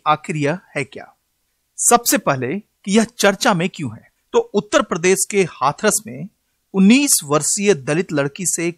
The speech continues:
कथित बलात्कार और हत्या की जांच कर रही सीबीआई अधिकारियों की एक टीम इस अपराध से संबंधित चार आरोपियों के साथ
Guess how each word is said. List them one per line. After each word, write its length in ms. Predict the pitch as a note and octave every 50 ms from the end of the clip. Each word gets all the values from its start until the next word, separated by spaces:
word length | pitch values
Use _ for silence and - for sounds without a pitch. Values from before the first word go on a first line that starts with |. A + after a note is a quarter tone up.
| - -
कथित 260 | D#3+ - - D3+ C3+
बलात्कार 580 | C#3 B2+ A#2 A2+ - - - B2 C3 D#3 A#3+ - _ _ _ _ _ -
और 160 | D#3 D#3 C3+ - -
हत्या 320 | D#3 D3+ _ - C4 B3 A3+
की 180 | - - G#3 D3+
जांच 300 | - D3+ C#3+ D3 - -
कर 160 | - C3+ A2+
रही 320 | B2+ C3 C#3+ F#3 A3+ A#3 _ _ _ _ _ -
सीबीआई 720 | - - - - G#3 A3+ G#3 B3+ C4+ B3 G#3+ G#3 A3+ A#3+ A3
अधिकारियों 640 | - E3 D3+ D#3+ D3+ - D#3+ D3 D#3 E3+ F3+ F#3 F3
की 240 | - - F#3+ - _ -
एक 220 | D#3+ D3+ D3+ _ -
टीम 260 | D#3+ C3+ B2+ A2 - _ _ _ _ -
इस 220 | D4 C#4+ - - D4 C#4+ - -
अपराध 400 | E3+ - - E3+ F3 G#3 A#3+ -
से 160 | - - G#3+ F#3+
संबंधित 640 | - - F3 E3 F3 F#3+ G3 F#3 E3+ G3 G#3 - F#3+ _ - -
चार 320 | - F3+ E3+ F#3 A3 A3+ - - - D3+
आरोपियों 420 | D#3 D#3+ F3 F3+ F3 - C4+ B3+
के 120 | F#3 F#3
साथ 440 | C#3 - B2 A2 A#2 D3+ - _ -